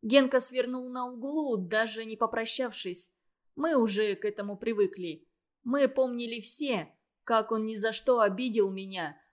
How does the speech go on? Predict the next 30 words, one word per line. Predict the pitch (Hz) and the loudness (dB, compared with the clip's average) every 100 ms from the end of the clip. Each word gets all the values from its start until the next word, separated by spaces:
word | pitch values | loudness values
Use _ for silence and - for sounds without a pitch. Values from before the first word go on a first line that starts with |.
| - | -2
как | 220 220 | -2 0
потребовал | 220 214 247 220 220 226 214 | -2 0 0 2 0 0 0
переизбрать | 226 226 220 208 214 233 226 | -2 -4 -4 -4 0 0 0
Веньку, | 196 240 233 208 185 160 - _ | -4 -4 -4 -4 -4 -4 -6 _
как | - 233 - | -2 -2 0
обманул | - 202 220 220 254 240 | 0 2 2 0 -2 0
Глафиру | 208 214 214 262 247 | 2 2 0 -4 -4
Филипповну | 190 208 247 269 202 185 180 160 - _ | -4 -4 -4 2 2 2 -4 -12 -16 _
и | - 285 | 0 0
чуть | 294 311 294 | 2 0 -2
не | 262 | -4
превратил | 269 247 247 - 277 | -2 0 -2 -4 -4
нашу | 240 240 254 - 226 | -4 -4 -6 -8 -4
машину | 220 - 269 247 220 | -4 -4 -4 -2 -2
в | |
груду | 196 247 254 240 | -2 0 -2 -4
металлолома. | 233 233 233 233 233 262 226 175 151 - _ _ _ _ _ - | -8 -4 -2 -2 -2 0 0 0 -4 -10 _ _ _ _ _ -6
Мы | 311 311 | -2 0
всё | 220 - 247 240 | 0 -2 0 2
помнили. | - 208 220 214 196 175 147 147 _ _ _ | 2 0 0 -2 -2 -2 -4 -12 _ _ _
И | 202 | 0
даже | 190 208 202 208 | 4 4 2 -6
то, | - 262 | 0 0
что | 247 - | 0 -2
он | 196 | -4
перестал | 196 208 208 - 240 233 | 0 -2 -2 -2 0 0
быть | 202 226 214 | 0 -2 -2
председателем | - 220 - 226 233 226 220 226 | -8 -6 -6 0 0 0 -4 -6
совета | 220 240 226 226 | -6 -4 -2 0
дружины | 220 226 233 247 277 202 160 | -2 -2 -4 -2 -2 -2 -4